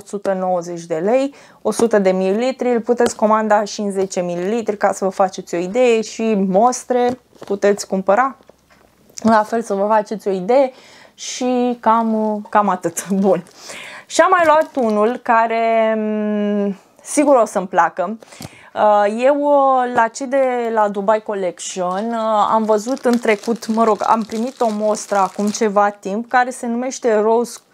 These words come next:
Couture, dar, uh, pe acesta nu l-am găsit, este tot o copie după Delina. Uh, și nu l-am găsit, nu era disponibil pe site, dar în schimb în colecția asta nouă de la Emir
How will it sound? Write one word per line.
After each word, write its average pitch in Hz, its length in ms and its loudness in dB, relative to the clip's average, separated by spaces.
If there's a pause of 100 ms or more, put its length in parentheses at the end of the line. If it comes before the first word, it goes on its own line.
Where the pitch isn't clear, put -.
(120)
Couture, 196 500 -2 (920)
dar, 233 420 2 (240)
uh, 254 100 0
pe 247 60 2
acesta 262 460 0
nu 254 160 -2
l-am 247 220 0
găsit, 202 360 -6
este 247 260 0
tot 262 200 -2
o 247 80 -2
copie 233 380 0
după 202 720 2
Delina. 196 720 0 (1300)
Uh, 226 360 4
și - 180 -4
nu 294 180 2
l-am 349 200 4
găsit, 349 220 -4
nu 240 140 -2
era 254 160 4
disponibil 233 800 -4
pe 226 160 0
site, 208 460 0 (420)
dar 302 200 0
în 285 60 -2
schimb 302 300 -4
în 269 100 -4
colecția 240 480 0
asta 240 260 -4
nouă 214 460 0
de 190 160 -2
la 208 160 2
Emir 196 460 -4